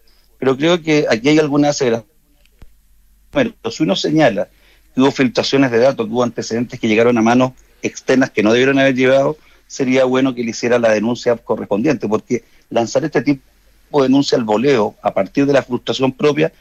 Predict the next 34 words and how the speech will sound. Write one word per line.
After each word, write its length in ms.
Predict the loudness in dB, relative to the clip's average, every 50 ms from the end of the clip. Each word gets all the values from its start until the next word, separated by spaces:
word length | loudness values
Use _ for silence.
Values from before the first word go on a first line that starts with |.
| _ _ _
me 100 | -2 0
parece 400 | 2 2 2 0 0 -2 0 0
que 220 | 0 -2 -2 -2 _
no 200 | 0 2 2 4
ayuda 320 | 2 2 2 2 2 2 2
en 120 | 2 2
nada 140 | 2 2 2
a 40 | 2
la 60 | 0
institución 540 | -2 -4 -2 -4 -4 -2 0 0 -2 -2 -2 -12 -20 _ _
y 60 | -2 0
más 140 | 0 0
bien 140 | 0 -2 -6
solo 200 | -2 0 2 2
la 100 | 2 2
perjudica. 500 | 2 0 -4 0 0 2 2 2 0 -2
Si 120 | -4 -2 -4
uno 120 | -2 0
dice, 220 | 0 0 -2 0
"Mire, 220 | 0 0 -2 -2 -8 _ -8 _
hay 200 | 0 0 0 0
gente 680 | -2 -6 -2 0 2 2 2 0 0 -4 -8 -8 -6
que 120 | -6 -4
tiene 200 | -2 0 0 2
desatada 360 | 0 0 0 -2 0 0 2
una 120 | 2 2 0
guerra", 280 | 2 0 0 0 2
y 20 | 2
no 120 | 2 2
digo 200 | 2 2 0 0 0
quiénes 240 | -2 -2 -2 -2 -2
fueron, 340 | _ 0 0 0 0 -2 -4 -8 -20 _ -20 _ _ -6
quiénes 240 | -4 -2 -2 -4 -4
son, 400 | -6 -4 0 0 0 0 -2